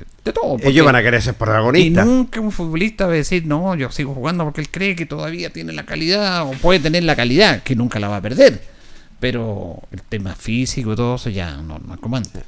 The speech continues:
Speaker 1: no es comando.
Speaker 2: Te pasa la cuenta.
Speaker 1: Entonces yo creo que incluso a nivel nacional, porque estas son directrices a nivel nacional,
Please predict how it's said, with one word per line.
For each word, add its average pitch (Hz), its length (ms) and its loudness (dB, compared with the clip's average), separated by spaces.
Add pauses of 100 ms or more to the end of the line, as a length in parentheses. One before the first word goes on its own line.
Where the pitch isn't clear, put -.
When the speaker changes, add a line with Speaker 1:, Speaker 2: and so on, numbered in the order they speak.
(300)
Speaker 1:
no 92 60 -10
es 98 60 -10
comando. 123 340 -8
Speaker 2:
Te 120 140 -4
pasa 135 240 0
la 120 140 0
cuenta. 92 320 -6
Speaker 1:
Entonces 143 280 -2
yo 143 100 0
creo 147 180 2
que 139 60 -2
incluso 151 380 -2
a 135 80 2
nivel 127 320 0
nacional, 123 420 -2
porque 147 140 0
estas 139 140 -4
son 123 100 -4
directrices 120 580 -2
a 131 40 -2
nivel 113 240 2
nacional, 147 560 0